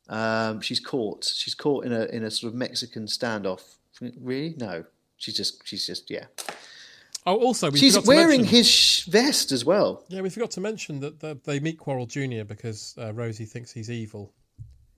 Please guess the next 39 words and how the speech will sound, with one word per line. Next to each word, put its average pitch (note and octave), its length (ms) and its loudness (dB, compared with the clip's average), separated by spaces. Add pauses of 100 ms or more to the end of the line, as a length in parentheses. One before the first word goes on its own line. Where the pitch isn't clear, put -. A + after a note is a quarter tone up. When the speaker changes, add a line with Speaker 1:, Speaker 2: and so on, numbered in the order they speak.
(840)
Speaker 2:
Uh, A#2 40 -16
and A2 260 -12
it's C4+ 140 0
Speaker 1:
Oh, D4 40 4
yes. D4+ 420 4
Speaker 2:
Yeah. C3 320 0 (220)
Speaker 1:
Oh, C4 100 6
of C4+ 140 0
course, D#4+ 200 2
we've C4 120 4
missed C4 200 0
out B3+ 120 0
the - 80 0
whole A#3+ 260 2
Quarrel C4+ 300 0
Junior D#4+ 420 2
bit. C#3+ 420 2
Speaker 2:
Yeah, C#3+ 280 -6
unbelievable. A2+ 760 -8
Speaker 1:
Oh, F3+ 400 -4 (460)
bugger. - 280 -14
So D3 120 0
they D3+ 100 6
turn B3 320 10
Speaker 2:
Mm. D3+ 60 8
Speaker 1:
up - 260 4 (240)
at - 160 10
the E3+ 100 6
harbour B2+ 600 6
in C3+ 140 4
a C3 60 4
Speaker 2:
Mm. C#3+ 40 -2
Speaker 1:
mini A3+ 260 8
moke. C3 520 4 (180)
Speaker 2:
Yeah. C3+ 240 2 (1200)
Speaker 1:
They D3 220 8
ignore G#3 500 8
the, F3 400 6
um, D3+ 580 4